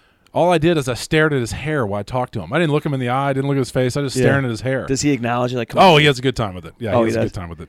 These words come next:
Speaker 1: But I think he's
Speaker 2: But
Speaker 1: got
Speaker 2: isn't it bald? He looked good bald.
Speaker 1: I
Speaker 2: That's part of his thing.
Speaker 1: Sure. I think so.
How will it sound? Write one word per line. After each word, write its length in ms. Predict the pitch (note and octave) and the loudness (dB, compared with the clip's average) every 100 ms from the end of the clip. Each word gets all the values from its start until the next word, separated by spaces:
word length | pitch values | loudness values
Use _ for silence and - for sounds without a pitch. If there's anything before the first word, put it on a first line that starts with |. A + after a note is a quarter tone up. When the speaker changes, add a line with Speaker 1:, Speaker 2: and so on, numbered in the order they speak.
| - | -10
Speaker 1:
But 80 | A#2+ | -8
I 60 | |
think 200 | B2+ C#3+ | -6 -8
he's 100 | B2 E3 | 0 4
Speaker 2:
But 80 | |
Speaker 1:
got 100 | C#4 | 4
Speaker 2:
isn't 140 | F#4 F#4 | 4 2
it 80 | A#3+ | 2
bald? 200 | C4 C#4+ | 4 4
He 80 | |
looked 200 | E4+ F#4 | 4 4
good 180 | F#4+ G4 | 4 4
bald. 340 | F4+ G#3+ A#2 - | 6 6 4 -2
Speaker 1:
I 100 | A2 _ | -12 _
Speaker 2:
That's 160 | A#3+ - | 0 6
part 200 | C#4 C#4+ | 6 8
of 80 | C#4 | 4
his 140 | - | 2
thing. 160 | D#4+ E4+ | 0 2
Speaker 1:
Sure. 300 | G#3 C4 - - - | 2 2 -4 -16 -12
I 100 | G#2 | -4
think 160 | D3+ D#3+ | -4 -2
so. 300 | F3 A#3 | -2 -4